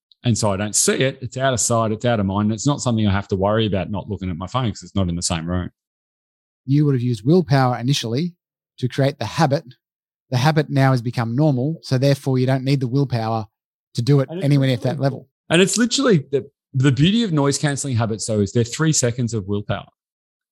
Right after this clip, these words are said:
Speaker 1: It's literally three seconds of walking in, plugging your phone in and going the other way. So you're not having to sit there and say, "Oh, will I look at my phone? Won't I?" It's like,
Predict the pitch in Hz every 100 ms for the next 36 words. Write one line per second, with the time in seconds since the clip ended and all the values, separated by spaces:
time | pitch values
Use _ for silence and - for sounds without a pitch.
0 | _ _ _ _ - 127 - 135 139 151
1 | 123 - 127 117 127 123 110 104 104 107
2 | - 104 104 92 110 107 107 104 104 101
3 | 101 98 98 98 98 95 92 90 92 101
4 | 90 110 113 113 110 107 113 117 107 104
5 | 113 117 120 127 127 120 113 113 113 -
6 | 113 110 104 104 120 110 85 95 113 -
7 | 120